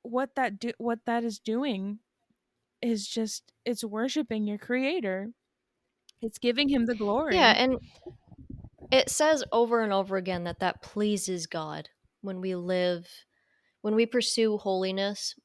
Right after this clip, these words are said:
Speaker 2: and we present our bodies as living sacrifices. That's said over and over in the New Testament, that it is pleasing to God.
Speaker 1: Probably
Speaker 2: And I
Speaker 1: not
Speaker 2: just
Speaker 1: that unsimilar to the way that the sacrifices were pleasing to him, 'cause it ta-, the way that talks about
Speaker 2: Yeah.
Speaker 1: the,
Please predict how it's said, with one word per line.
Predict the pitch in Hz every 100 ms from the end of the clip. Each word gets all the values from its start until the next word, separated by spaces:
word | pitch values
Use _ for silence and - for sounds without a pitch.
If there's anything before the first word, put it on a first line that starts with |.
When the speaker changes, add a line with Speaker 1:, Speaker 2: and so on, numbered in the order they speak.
| -
Speaker 2:
and | 185 180
we | 180 175 175
present | - 196 190 185 185
our | 180
bodies | 175 170 175 170
as | 165
living | 175 175
sacrifices. | 170 - 180 180 180 180 190 185
That's | 208 -
said | 285 254
over | - 208 196
and | 185 -
over | 185 175 180 170 _ _ _ _ _ -
in | 196
the | 185
New | 185
Testament, | 180 180 - 185 175
that | 180 180
it | 175
is | 170 - _
pleasing | - 208 208 190 185 165 165
to | -
God. | 175 160 156 151 - _ _ _ _ _ _ - - -
Speaker 1:
Probably | 247 277 262 285
Speaker 2:
And | 214
I |
Speaker 1:
not | 226
Speaker 2:
just | 226 220 - 208
Speaker 1:
that | 214 208 -
unsimilar | 226 220 214 233 208 202 196 196
to | -
the | 202
way | 196 190 190
that | 190
the | 190
sacrifices | - 190 190 190 190 190 208 196 - -
were | 214
pleasing | - 214 208 196 196
to | 196
him, | 196 196 208 _ - _ _ _
'cause | 220
it | 208
ta-, | 220 214
the | 220
way | 220 214
that | 214
talks | - 214 -
about | 220 202 277
Speaker 2:
Yeah. | 220 208
Speaker 1:
the, | 175